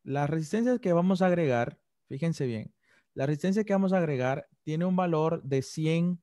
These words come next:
kilo ohms. Entonces, ¿cómo vamos a hacer, hacer eso? Voy a agregar otra resistencia por acá. Miren, voy a ponerlo más o menos acá. Le vamos a dar vuelta. La vamos a girar.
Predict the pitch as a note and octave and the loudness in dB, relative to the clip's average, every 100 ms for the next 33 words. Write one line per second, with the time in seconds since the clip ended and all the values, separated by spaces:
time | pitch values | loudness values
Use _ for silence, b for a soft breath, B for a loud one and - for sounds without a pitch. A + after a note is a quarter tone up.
0 | _ _ _ _ _ _ _ C#3+ D3 C#3 | _ _ _ _ _ _ _ -2 -2 -2
1 | E3 F#3 F#3 - C#3 C3+ A#2+ - F3+ G3+ | 0 0 -2 -6 -12 -12 -10 -6 -2 0
2 | G3 G3 F#3 F3 D3 F3 E3+ C#3+ A#2 - | 0 0 0 -2 -2 -2 0 -2 -6 -16
3 | _ _ _ E3 G3+ G3 E3+ F3 F3+ F3+ | _ _ _ 2 4 4 4 4 4 2
4 | F3 C#3+ - D3+ E3 D#3 B2 - D3+ C#3+ | 2 -2 -4 -4 -2 0 -2 -2 -2 -2
5 | A2 - B2 B2 B2+ B2 B2 B2+ B2+ D3 | -2 -4 -6 -6 -6 -6 -4 -4 -4 -4
6 | D#3+ E3 D3 D#3 D#3+ D#3 F3+ E3+ D#3+ D#3+ | -2 -2 -2 -6 0 4 6 6 6 6
7 | D3+ D3+ G3+ A#3 - _ _ _ _ _ | 4 2 -2 -4 -8 _ _ _ _ _
8 | _ _ _ _ _ A#2 C3+ C3+ G#2+ A2+ | _ _ _ _ _ -6 -4 -4 -4 -4
9 | F3 - | -4 -6